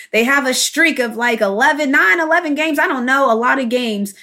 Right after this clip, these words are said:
And then we come in there and we play a certain level of basketball, knowing that we have to play that level of basketball, and we win.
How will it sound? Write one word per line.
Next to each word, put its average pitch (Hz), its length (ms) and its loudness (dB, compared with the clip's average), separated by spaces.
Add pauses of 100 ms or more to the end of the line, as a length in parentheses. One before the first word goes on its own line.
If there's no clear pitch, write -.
(180)
And 240 140 2
then 240 100 2
we 349 140 0
come 320 260 0
in 294 140 0
there 269 300 2
and 226 260 -2
we 254 160 0
play 269 400 0
a 240 80 0
certain 262 340 0
level 269 240 -2
of 247 80 0
basketball, 190 640 -2
knowing 254 320 2
that 269 120 2
we 262 100 0
have 311 240 0
to 233 80 -2
play 214 220 -2
that 185 180 -2
level 190 240 -2
of 185 80 -4
basketball, 190 640 -4 (220)
and 226 140 2
we 262 100 4
win. 254 500 0